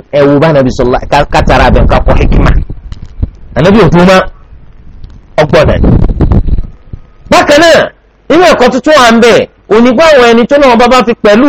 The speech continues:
rẹ, àwọn ẹni tó dúró tì ọ́ gbágbáágbá, àwọn ẹni tó ò rí ìwà ọ̀dàlẹ̀ lọ́dọ̀ wọn bíi ti wulẹ̀ ó kéré ma, ìwọ náà ò gbọ́dọ̀ betray wọn o. Wọ́n ń bẹ nítòsí, wọn ò sí nítòsí. Wọn náà ò gbọ́dọ̀ kọ̀yìn sí wọn láéláé.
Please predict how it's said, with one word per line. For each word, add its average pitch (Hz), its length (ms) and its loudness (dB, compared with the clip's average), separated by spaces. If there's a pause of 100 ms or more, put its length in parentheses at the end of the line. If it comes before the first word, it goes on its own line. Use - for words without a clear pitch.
rẹ, 226 160 2 (500)
àwọn 175 220 2
ẹni 233 140 0
tó 285 140 0
dúró 262 300 -2
tì 247 120 -2
ọ́ 208 100 2
gbágbáágbá, 247 520 2 (340)
àwọn 202 240 0
ẹni 240 160 0
tó 339 100 0
ò 294 80 4 (140)
rí 190 220 2
ìwà 220 220 2
ọ̀dàlẹ̀ 170 400 2
lọ́dọ̀ 240 300 2
wọn 214 160 2
bíi 262 160 0
ti 262 100 -2
wulẹ̀ 226 280 2
ó 226 40 2
kéré 262 300 2
ma, 240 160 2 (1160)
ìwọ 147 240 -2
náà 202 120 2
ò 147 120 2
gbọ́dọ̀ 131 300 0
betray - 360 -6
wọn 113 200 0
o. 90 100 -6 (2250)
Wọ́n 262 160 0
ń 208 100 2
bẹ - 120 0
nítòsí, 262 360 0
wọn 202 120 2
ò 175 40 0
sí 233 140 -2
nítòsí. 202 420 0 (380)
Wọn 160 240 0
náà 220 240 2
ò 185 140 2 (140)
gbọ́dọ̀ 139 300 0
kọ̀yìn 123 220 -2
sí 147 120 -8
wọn 127 120 0
láéláé. 123 380 0